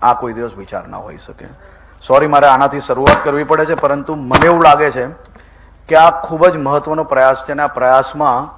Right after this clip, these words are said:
ભલે તમે આપી શકો એટલો સમય આપો,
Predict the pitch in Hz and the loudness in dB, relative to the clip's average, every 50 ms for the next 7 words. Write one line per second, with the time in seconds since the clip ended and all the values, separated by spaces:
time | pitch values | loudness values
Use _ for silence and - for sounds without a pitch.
0 | - _ _ _ _ _ _ _ _ _ _ - 131 135 151 170 196 170 - - | -20 _ _ _ _ _ _ _ _ _ _ -12 -6 -2 2 4 4 4 4 2
1 | - - - - _ _ _ _ _ _ _ _ _ _ _ _ _ _ _ - | -4 -12 -20 -20 _ _ _ _ _ _ _ _ _ _ _ _ _ _ _ -8
2 | 147 147 175 175 - - 135 135 - - 196 180 - 185 175 170 170 147 135 139 | -6 -2 -2 -2 0 0 0 0 0 -2 -4 -6 -6 -6 -4 -4 -4 -4 -4 -6
3 | 123 113 - 110 104 98 98 - - _ - - | -10 -12 -12 -16 -18 -18 -18 -20 -20 _ -20 -20